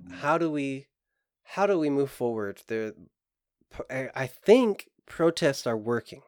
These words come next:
It looks like we have attention,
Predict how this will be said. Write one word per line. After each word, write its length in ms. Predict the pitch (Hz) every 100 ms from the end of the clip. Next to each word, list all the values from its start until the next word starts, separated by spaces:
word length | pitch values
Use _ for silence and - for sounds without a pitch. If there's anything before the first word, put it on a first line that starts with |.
| _
It 120 | - 107
looks 420 | 117 180 - -
like 400 | 135 123 117 _ -
we 180 | 127 175
have 540 | 139 139 135 120 - _ _ _ _ _ _ -
attention, 640 | 120 - 117 101 - 110